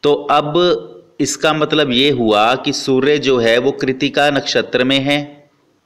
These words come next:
जिसका स्वामी स्वयं सूर्य ही है। तो यहाँ पर हम ये कह सकते हैं सूर्य वृष राशि में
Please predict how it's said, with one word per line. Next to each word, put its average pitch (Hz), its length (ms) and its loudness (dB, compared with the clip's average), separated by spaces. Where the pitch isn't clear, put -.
जिसका 127 420 0
स्वामी 127 720 0
स्वयं 120 420 0
सूर्य 107 460 2
ही 98 220 -2
है। 92 180 -4
तो 120 60 2
यहाँ 117 340 2
पर 131 180 -2
हम 131 200 0
ये 127 180 2
कह 127 200 0
सकते 117 340 -4
हैं 120 240 0
सूर्य 127 460 0
वृष 120 380 -2
राशि 110 420 0
में 104 580 -2